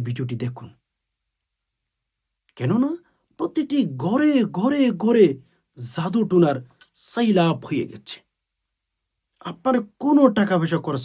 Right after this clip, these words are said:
হবে না। দুই গ্লাস পানি আপনি কি পাবেন না? আর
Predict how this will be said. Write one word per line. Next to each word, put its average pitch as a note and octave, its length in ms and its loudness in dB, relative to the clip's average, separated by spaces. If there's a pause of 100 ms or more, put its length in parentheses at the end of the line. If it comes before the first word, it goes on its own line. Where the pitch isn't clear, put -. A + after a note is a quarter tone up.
হবে B2 220 -4
না। - 40 -20 (1200)
দুই C3+ 280 -2
গ্লাস E3+ 200 2 (160)
পানি E3 240 -2
আপনি F#3+ 180 -8
কি - 160 -18
পাবেন D3 300 0
না? C#3 80 0 (680)
আর C3+ 80 -8